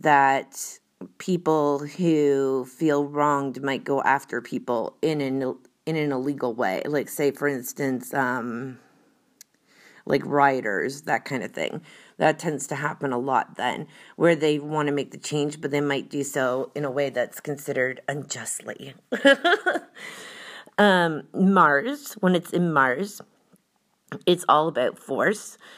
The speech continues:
but it's enthusiasm too, right? So it's going after things that you want, but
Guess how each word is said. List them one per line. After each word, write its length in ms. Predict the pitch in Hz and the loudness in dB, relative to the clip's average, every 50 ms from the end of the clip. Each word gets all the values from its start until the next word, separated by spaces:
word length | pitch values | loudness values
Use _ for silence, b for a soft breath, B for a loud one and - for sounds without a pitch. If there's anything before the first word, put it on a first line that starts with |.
| B B _ | B B _
but 200 | - 170 175 - - | 6 6 6 6 4
it's 220 | 165 160 156 - | 0 -4 -4 -2
enthusiasm 800 | 170 170 165 170 - 220 277 220 165 - 127 123 117 120 113 120 - | -2 -2 -2 0 0 0 0 -2 -2 0 2 2 2 0 -4 -10 -10
too, 260 | - - 214 214 165 | -2 2 2 2 2
right? 400 | - - 95 131 147 170 - - | 2 0 0 0 0 0 -2 -2
So 140 | - 160 143 | 0 2 2
it's 140 | 131 - - | 2 0 -2
going 300 | - 170 170 160 147 - | -2 0 0 0 0 0
after 320 | 131 147 147 - 143 143 | -2 -2 -2 -4 -6 -6
things 600 | 143 147 143 143 135 123 123 123 123 123 - - | -4 0 0 0 2 0 -2 -4 -6 -8 -12 -14
that 280 | - - 143 139 139 - | -6 -4 -4 -4 -4 -4
you 80 | 135 139 | -8 -4
want, 640 | 143 151 156 156 143 127 - - - - - - - - _ | -2 0 2 2 2 2 0 -4 -10 -20 -20 -20 -20 -10 _
but 340 | - 156 135 107 - - | 2 4 4 4 2 -2